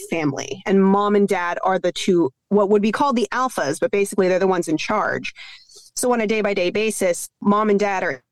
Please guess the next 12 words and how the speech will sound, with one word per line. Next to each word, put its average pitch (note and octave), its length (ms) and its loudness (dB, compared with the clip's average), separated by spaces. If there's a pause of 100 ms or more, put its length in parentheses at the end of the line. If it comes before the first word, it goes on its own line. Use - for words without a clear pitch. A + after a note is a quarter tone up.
(120)
interacting F#3 460 0
with F3+ 140 2
their F#3+ 140 0
children F3+ 540 0
and F#3 180 0
their E3+ 100 0
children's B3+ 420 0
children. E3+ 540 -2 (480)
And G3+ 140 0
every F3+ 200 0
day E3 180 0
they're D3+ 220 -2